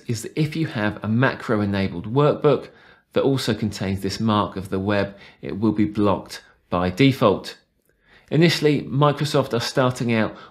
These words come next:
with users on the beta channel, so on the insiders group. But eventually, once they're happy with it, I'm sure it will be rolling out to other P Cs and other versions soon.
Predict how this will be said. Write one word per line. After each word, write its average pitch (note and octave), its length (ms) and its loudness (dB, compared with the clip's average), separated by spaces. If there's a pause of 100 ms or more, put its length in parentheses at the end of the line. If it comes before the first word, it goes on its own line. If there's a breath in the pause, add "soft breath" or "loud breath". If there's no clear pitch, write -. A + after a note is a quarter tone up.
with A2+ 180 -2
users A2+ 420 2 (120)
on G2 280 0 (200 loud breath)
the G2+ 100 0
beta D3 340 2
channel, G#2+ 600 2
so - 160 -4
on G#2 80 2
the G#2+ 180 0
insiders B2 640 2
group. F#2 400 -4 (640 soft breath)
But G2 100 0
eventually, C#3 640 2 (100)
once A#2+ 200 -2
they're B2+ 120 2
happy A#2+ 300 0
with G#2+ 160 0
it, G#2 180 2
I'm G#2 180 -2
sure A#2 360 2
it G#2 40 2
will G2+ 80 0
be G#2+ 120 2
rolling G#2 440 4
out F#2+ 260 -2 (300 loud breath)
to - 200 -4
other G#2+ 300 0
P A2+ 320 -2
Cs F#2 400 -2 (240 loud breath)
and F#2+ 240 -6
other G#2 420 -2 (160)
versions F2+ 460 0
soon. A#2 480 2